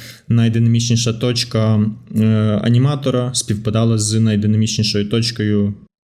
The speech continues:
анімації по позишену. Ось щось типу того.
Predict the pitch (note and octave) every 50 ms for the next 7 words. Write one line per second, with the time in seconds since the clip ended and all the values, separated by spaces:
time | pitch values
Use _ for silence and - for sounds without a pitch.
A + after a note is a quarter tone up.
0 | _ _ - - A2 G#2+ A2 G#2+ G#2 G#2 - - - - F#2+ - G#2 F#2 F#2 F2+
1 | - - - - - - - _ _ _ _ _ _ _ _ - B2 A2+ - -
2 | - - - - - - G#2+ G#2 G#2 G#2 F#2+ - F#2 F2 F#2+ F#2 F2+ -